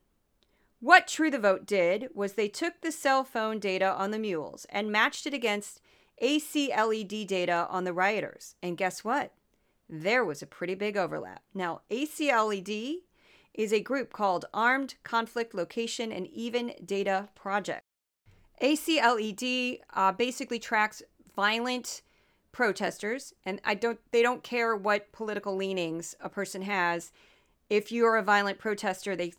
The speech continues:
keep track of that, basically. Um, and they also cite A C L E D in another point in the film where they basically say there was dozens upon dozens upon dozens of mules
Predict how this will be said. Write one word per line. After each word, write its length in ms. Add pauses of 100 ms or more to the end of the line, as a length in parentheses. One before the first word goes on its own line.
(280)
keep 180
track 300
of 80
that, 420
basically. 640 (480)
Um, 420 (460)
and 180
they 300 (200)
also 380
cite 340
A 120
C 160
L 160
E 20
D 380
in 80
another 320
point 420 (800)
in 160
the 80
film 420
where 100
they 120
basically 420
say 180
there 120
was 160
dozens 480
upon 260
dozens 380
upon 240
dozens 480
of 100
mules 500